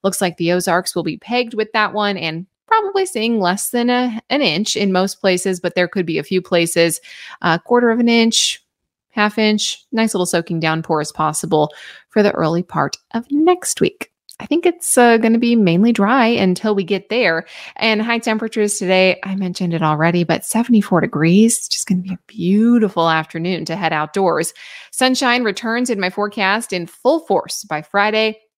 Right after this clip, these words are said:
Friday, Saturday, Sunday, all look fantastic. I've got some cloud cover that builds back in for early next week.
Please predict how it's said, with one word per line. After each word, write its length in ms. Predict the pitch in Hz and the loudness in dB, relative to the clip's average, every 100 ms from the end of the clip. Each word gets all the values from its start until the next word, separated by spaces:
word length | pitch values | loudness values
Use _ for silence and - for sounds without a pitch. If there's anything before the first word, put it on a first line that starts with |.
| _ _ | _ _
Friday, 300 | 190 175 - _ | -2 -2 -2 _
Saturday, 460 | - 190 180 160 - | -8 -2 -2 -2 -6
Sunday, 440 | - 196 196 190 - - | -6 -4 0 0 0 -2
all 200 | 226 214 | -2 0
look 200 | 156 - - | -6 -8 -14
fantastic. 1000 | 151 151 - - 214 233 - 160 160 - - - _ - | -14 -14 -18 -6 -4 -4 -4 -6 -6 -10 -20 -20 _ -14
I've 60 | 165 | -2
got 220 | 220 240 | -2 -2
some 100 | 226 | -8
cloud 280 | 247 214 208 | -2 -2 0
cover 260 | 233 196 | -6 -4
that 140 | 202 185 | -4 -4
builds 260 | 190 185 | -4 -4
back 300 | 185 185 185 | 0 -2 0
in 160 | 175 170 | -6 -6
for 180 | - 170 | -4 -4
early 300 | 165 156 156 | -2 -2 -2
next 340 | 151 147 - | -4 -6 -8
week. 380 | 190 311 339 330 | 0 0 0 -2